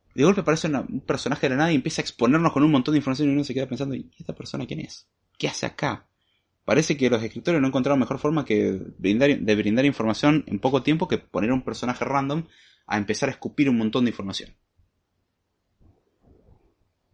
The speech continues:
He ahí el detalle. Entonces, lo importante es reducir todos esos momentos que uno se hace esas preguntas de "¿por qué?".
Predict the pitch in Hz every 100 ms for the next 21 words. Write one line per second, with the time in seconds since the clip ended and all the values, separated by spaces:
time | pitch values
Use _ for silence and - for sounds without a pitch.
0 | _ _ 113 104 104 98 - - - _
1 | _ _ _ _ _ _ _ _ _ _
2 | _ _ - 95 104 233 240 151 143 170
3 | 147 131 220 214 170 156 143 156 135 123
4 | 135 - 131 139 110 120 123 110 - _
5 | 165 170 165 - 190 175 104 -